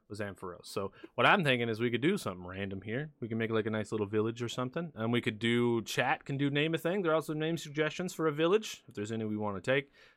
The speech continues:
Um, or we could make a village up here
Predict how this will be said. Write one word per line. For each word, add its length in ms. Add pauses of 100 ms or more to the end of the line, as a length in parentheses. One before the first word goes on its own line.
(120)
Um, 200
or 360 (380)
we 100
could 160
make 200
a 40
village 340
up 160
here 380